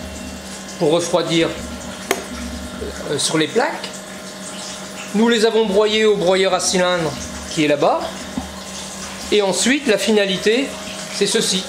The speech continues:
Voilà. Alors, avec des bonnes amandes, vous avez des, vous avez un praliné qui est onctueux. Voilà. Voilà. Et c'est vachement bon en plus, hein. C'est très, très bon.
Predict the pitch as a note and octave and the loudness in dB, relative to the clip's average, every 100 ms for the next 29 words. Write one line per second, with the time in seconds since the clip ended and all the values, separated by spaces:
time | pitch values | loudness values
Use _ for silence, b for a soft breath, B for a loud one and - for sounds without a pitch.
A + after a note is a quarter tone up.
0 | - - - - - - C3+ A#2+ - - | -10 -10 -12 -12 -8 -2 0 0 -2 -6
1 | - - - - - - - - C#3+ D#3 | -10 -14 -14 -14 -14 -16 -12 0 2 2
2 | F#3 F#3 G#3+ A#3+ G#3 A3 A#3+ C#4+ A#3 G#3 | 2 2 4 4 4 4 4 2 2 2
3 | G#3 G3 G#3 F#3+ - - F#3 G3+ G#3 A3 | 4 4 2 0 -6 -4 2 4 4 4
4 | F3+ G3 G3+ G3+ A#3+ A#3+ F#3+ A3 A#3 - | 2 2 2 4 4 4 4 4 2 2
5 | F#3 F3+ - - - - - - - - | 0 0 -8 -14 -16 -14 -14 -14 -14 -14
6 | - - - - C3 B2+ - - - - | -16 -16 -16 -4 0 0 0 -8 -12 -12
7 | - - - - - - - - - - | -14 -14 -14 -14 -14 -14 -14 -14 -12 -12
8 | - B2+ - - - - - - C3 A#2 | -6 -4 -4 -6 -14 -16 -12 -2 0 0
9 | G#2+ F#2+ F#2 - - - - - - - | -2 -6 -10 -14 -14 -14 -14 -16 -16 -16
10 | - - - - - - C3 G#3 G#3 D3+ | -16 -16 -16 -14 -12 -4 2 2 2 2
11 | D#3 A3+ C#3+ - E3 B2 D3+ A#2 - - | 4 4 4 2 0 -2 -6 -10 -12 -14
12 | - - - - - - C#3 - A#3 - | -14 -12 -14 -14 -14 -8 -6 0 0 0
13 | E3+ | 0